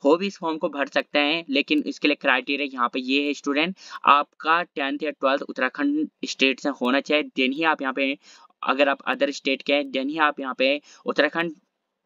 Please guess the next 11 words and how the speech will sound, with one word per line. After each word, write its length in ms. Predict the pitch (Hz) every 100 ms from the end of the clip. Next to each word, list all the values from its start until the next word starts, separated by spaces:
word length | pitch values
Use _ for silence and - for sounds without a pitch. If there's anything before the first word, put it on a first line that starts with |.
| -
का 120 | 139
जो 220 | 135 143
बीएससी 360 | 131 120 131 147
नर्सिंग 320 | 139 - 135
एंट्रेंस 320 | 127 131 127
एग्जाम 300 | 123 127 127
है, 60 | 135
उसके 240 | 123 -
लिए 120 | 127
एलिजिबल 480 | 104 127 120 127 139
हो। 220 | 151 170